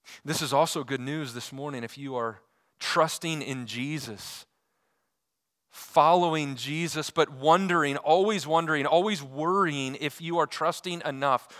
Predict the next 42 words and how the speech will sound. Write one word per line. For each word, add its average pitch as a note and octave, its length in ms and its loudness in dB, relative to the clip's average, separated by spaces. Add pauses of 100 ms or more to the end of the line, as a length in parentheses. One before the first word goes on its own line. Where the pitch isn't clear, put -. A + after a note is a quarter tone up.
or D#3 140 4
if C#3 100 -2
you E3 120 0
are D#3 80 6
faithful - 680 -4
enough, C#3 460 4
or C#3 140 0
if C#3+ 120 -6
you F#3 80 0
are D3 100 4
Christian F#3 560 -6
enough, C#3 600 -4
or D3 100 4
if C#3+ 120 0
you F#3 120 0
are D3+ 80 4
doing F3 720 -4
enough. C3 760 -4 (2000)
I A2+ 80 -8
think F3 280 -8
I C#3+ 40 -8
have A#2+ 160 -10
a A#2 60 -14
place C3+ 240 -10
at A2+ 60 -14
the A2+ 80 -14
table. C#3+ 280 -8
I C#3 80 -2
trust - 340 -6
in C3+ 120 -10
Jesus. C3+ 380 -10
I A#2+ 80 -2
want C#3 220 -4
a F#3 40 -6
place C#3 260 -10
at C3+ 80 -12
the B2+ 80 -14
table. D3 420 -10 (1900)
I C3 60 -10
believe D#3 520 -2
in C3+ 140 -8
Jesus. C#3 680 -12